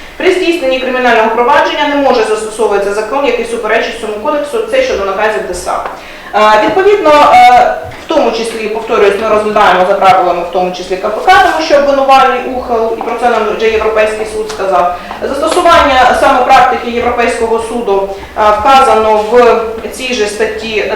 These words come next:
дев'ять частині четвертій та п'ятій.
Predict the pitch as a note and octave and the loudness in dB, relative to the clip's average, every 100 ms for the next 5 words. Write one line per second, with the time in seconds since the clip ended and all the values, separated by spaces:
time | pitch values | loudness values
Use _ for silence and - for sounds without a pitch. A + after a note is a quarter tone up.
0 | G3 A#3 G#3+ G3 - - - A#3+ - C4 | 0 2 2 2 0 -4 -4 -4 -4 -4
1 | C4 B3 A3 A3 - - - - - B3 | -2 0 -2 -2 -8 -14 -18 -16 -6 -4
2 | B3 B3 A#3+ B3 - - A#3+ C4+ C#4 - | 2 2 2 -2 -2 0 2 4 2 0
3 | D4 | -6